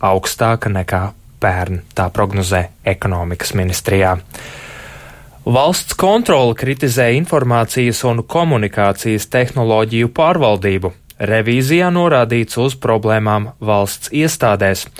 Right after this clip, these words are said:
Kontroles skatījumā tajās nav regulāru izvērtējumu. Turklāt septiņu gadu laikā pārvaldības politikai nav progresa. Tas secināts pārbaudē.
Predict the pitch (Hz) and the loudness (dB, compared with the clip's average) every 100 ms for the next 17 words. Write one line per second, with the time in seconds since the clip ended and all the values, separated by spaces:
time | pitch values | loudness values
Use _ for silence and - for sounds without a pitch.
0 | - - - - 139 143 143 123 123 - | -20 -20 -10 -2 0 2 2 2 0 -2
1 | - 185 147 110 98 90 - - 110 117 | -2 0 0 0 0 -2 -6 -2 2 2
2 | 147 170 - 107 101 104 143 165 113 104 | 2 0 -6 -6 -2 0 2 2 2 2
3 | 110 110 110 127 180 160 113 98 - 101 | 2 4 2 2 -2 -2 -2 -2 0 0
4 | 98 92 90 - - - - - 113 - | 2 -2 -6 -10 -20 -20 -8 -2 -2 0
5 | 104 98 - - - 120 120 160 165 147 | 0 0 -4 -6 -2 -2 -2 -2 -2 0
6 | 101 98 98 101 104 135 139 - 104 95 | 0 2 2 2 2 0 -2 0 0 0
7 | 95 110 127 139 - 139 123 127 131 120 | 0 0 -2 -4 -4 0 0 0 -2 0
8 | 113 98 - - 92 90 107 127 - - | 0 -2 -8 -6 -2 0 -2 -4 -16 -20
9 | - - 107 87 98 87 - 98 - - | -10 -2 0 0 -2 -4 -4 -6 -10 -18
10 | - - - 98 - - 92 - 95 90 | -18 -12 -4 -4 -2 -4 -4 -4 -4 -4
11 | - - - - 95 92 92 92 95 90 | -6 -12 -6 -2 0 0 0 0 0 -2